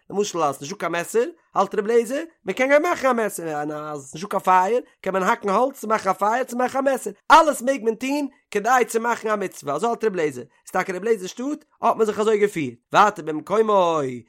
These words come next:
של רבי יוסי הגלילי, די זעלבע זאך אין דעם שטאט פון רבי יוסי הגלילי,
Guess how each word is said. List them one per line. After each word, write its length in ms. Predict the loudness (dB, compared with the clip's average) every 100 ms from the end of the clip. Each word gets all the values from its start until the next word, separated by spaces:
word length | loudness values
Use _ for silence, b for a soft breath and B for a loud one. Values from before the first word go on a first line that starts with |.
| _
של 280 | 0 2 4
רבי 100 | 2
יוסי 240 | 0 0
הגלילי, 420 | -4 -2 -4 -4
די 80 | -4
זעלבע 220 | 0 0
זאך 180 | 0 -4
אין 80 | -6
דעם 80 | -8
שטאט 260 | -8 -10
פון 80 | -8
רבי 100 | -6
יוסי 180 | -4 -4
הגלילי, 420 | -4 -4 -4 -8